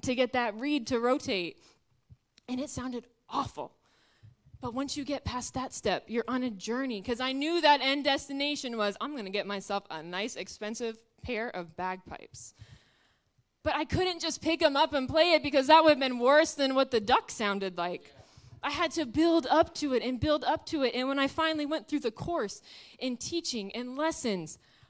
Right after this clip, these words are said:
I was finally allowed to search and find a pair of bagpipes. But I couldn't just get a random pair.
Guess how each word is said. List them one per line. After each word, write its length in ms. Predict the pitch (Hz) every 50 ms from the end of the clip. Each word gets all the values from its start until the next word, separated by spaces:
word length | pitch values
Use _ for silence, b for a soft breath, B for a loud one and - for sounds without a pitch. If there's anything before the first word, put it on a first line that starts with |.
| B B B
I 80 | 214
was 180 | 233 226 220 -
finally 500 | - - 254 262 269 269 262 254 247 240
allowed 640 | - 202 202 208 214 214 220 202 185 170 165 170 - - - _ _ _ _ _ _ _ _ _ - -
to 200 | - - 208 202
search 680 | 170 - - - - 202 226 269 294 - - - - - _ _ _ _ _ _
and 220 | - 180 180 175
find 680 | - _ - 214 226 226 214 185 175 175 170 170 - - - - - _ _ _ _ _ - -
a 40 |
pair 300 | 185 - - 190 180 180
of 80 | 170 170
bagpipes. 720 | 170 170 175 175 175 - 135 110 - - - - - - - b b b b b b b b b b b b b
But 120 | 262 277
I 60 | 294
couldn't 300 | 294 - 359 330 330 302
just 200 | 254 285 262 -
get 120 | - 254 226
a 60 | 214
random 420 | 202 220 220 226 233 220 190 165
pair. 360 | 165 - 170 135 90 - -